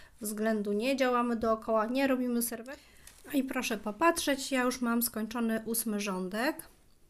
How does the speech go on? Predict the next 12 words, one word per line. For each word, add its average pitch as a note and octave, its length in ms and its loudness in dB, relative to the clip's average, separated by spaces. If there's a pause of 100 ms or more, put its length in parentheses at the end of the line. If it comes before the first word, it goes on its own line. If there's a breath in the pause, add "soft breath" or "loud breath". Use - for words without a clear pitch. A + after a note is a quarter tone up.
(720 loud breath)
Raz, B3+ 300 0
dwa, G#3 300 -6
trzy, G#3+ 540 -2
cztery, A3 560 -6
pięć, A3 640 -6
sześć, - 520 -4
siedem, G#3+ 520 -2
osiem, G#3 480 -2
dziewięć G3+ 440 0
mam F#3+ 180 -6
tych - 200 -12
motywów. G3+ 640 -6